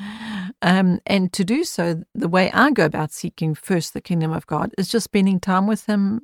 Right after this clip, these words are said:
alone, just actually getting his heart on things and, and going to his word and seeing what his word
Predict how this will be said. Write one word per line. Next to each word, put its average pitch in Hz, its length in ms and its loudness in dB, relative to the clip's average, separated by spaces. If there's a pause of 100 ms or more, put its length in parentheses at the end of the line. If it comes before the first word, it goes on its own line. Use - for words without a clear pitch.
(120)
alone, 180 680 0
just - 280 -8 (220)
actually 226 440 -2
getting 185 320 2
his 175 260 0 (160)
heart 175 260 -2
on 170 140 -2
things 156 460 -4
and, 175 400 0 (680)
and 190 240 2
going 196 260 2
to 240 120 -2
his 208 260 0
word 170 400 2
and 170 160 0
seeing 208 240 0
what 190 120 0
his 156 180 -2
word 170 420 0